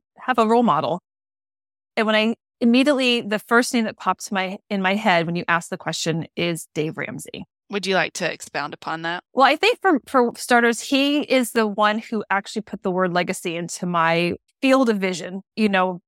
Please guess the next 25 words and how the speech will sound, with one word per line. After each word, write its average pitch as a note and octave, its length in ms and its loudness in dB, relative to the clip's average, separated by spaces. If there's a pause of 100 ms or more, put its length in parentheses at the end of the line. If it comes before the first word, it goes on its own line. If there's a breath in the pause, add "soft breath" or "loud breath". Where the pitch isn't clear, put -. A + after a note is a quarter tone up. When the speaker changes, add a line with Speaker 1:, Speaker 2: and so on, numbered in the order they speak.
(120)
Speaker 1:
bebopping A#3+ 440 4
through A3+ 100 -2
life G#3 320 4
beforehand, F#3+ 960 -4
before A3+ 380 0
I A3 60 4
even G3+ 180 0
knew G3+ 100 0
who G3+ 140 -2
Dave F3 240 -2
was, E3+ 420 -2 (720 soft breath)
legacy G#3+ 320 0
was G3+ 140 -2
not G3 180 2
really G3 180 2
a F3+ 60 -2
concept F#3 600 -4
or F3+ 120 2
a F3 60 0
word F3+ 280 -2
that F3 100 -2
I D#3+ 60 2
used. F3 640 -6
But F3+ 180 -2
after G#3 600 2